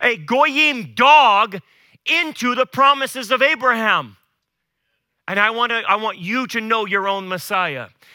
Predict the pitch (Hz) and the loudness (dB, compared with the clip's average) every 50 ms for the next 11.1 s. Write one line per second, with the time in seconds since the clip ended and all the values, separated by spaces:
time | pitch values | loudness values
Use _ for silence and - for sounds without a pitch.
0 | _ _ - 151 147 - 127 147 196 214 - - 220 202 180 208 202 175 196 196 | _ _ -14 -14 -12 -10 -8 -8 -8 -6 -6 -8 -8 -6 -6 -8 -4 -2 0 0
1 | 208 190 - 151 170 156 165 156 - 143 139 - - 175 190 190 190 175 180 185 | 0 -2 -4 -10 -10 -8 -10 -8 -8 -10 -12 -10 -8 -6 -6 -6 -4 -4 -4 -4
2 | 180 175 175 175 180 170 - - 151 131 123 120 120 113 113 _ _ _ _ _ | -4 -4 -6 -8 -8 -8 -8 -8 -8 -10 -10 -10 -12 -18 -20 _ _ _ _ _
3 | _ _ _ _ _ _ _ _ - - 135 135 131 131 127 131 113 107 120 127 | _ _ _ _ _ _ _ _ -20 -18 -16 -12 -12 -10 -10 -10 -10 -8 -8 -8
4 | 117 101 87 80 85 - - - - - - - _ _ _ _ _ _ _ _ | -8 -10 -12 -14 -14 -14 -14 -12 -14 -14 -16 -20 _ _ _ _ _ _ _ _
5 | _ _ _ 104 113 131 131 - 139 135 - - 143 123 117 120 123 113 98 95 | _ _ _ -14 -12 -12 -12 -10 -10 -10 -10 -8 -10 -10 -10 -10 -12 -14 -14 -14
6 | 113 107 78 - 71 - - _ - _ _ _ _ _ _ _ _ _ _ - | -14 -14 -14 -14 -16 -16 -20 _ -20 _ _ _ _ _ _ _ _ _ _ -20
7 | - - - 98 - _ _ _ - _ _ _ - - 175 185 190 180 214 226 | -20 -14 -14 -14 -14 _ _ _ -20 _ _ _ -6 -4 -2 -2 -2 0 -2 -2
8 | - 226 220 208 196 185 160 - 175 165 175 196 190 196 202 - 208 190 185 185 | -2 -2 -4 0 0 -2 -2 -2 -4 -2 -2 -2 -2 -2 -4 -4 -4 -4 -2 -4
9 | 180 160 180 170 - - 208 196 180 170 160 160 156 180 175 - - - _ _ | -4 -4 -6 -8 -6 -2 -2 0 0 0 -2 -2 -4 -4 -6 -6 -10 -20 _ _
10 | - - 196 202 214 208 196 165 151 196 202 196 - - 202 196 196 190 190 170 | -8 -4 -4 -4 -2 -2 -4 -4 -2 -2 -2 -2 -4 -6 -8 -6 -4 -4 -4 -4
11 | 151 | -4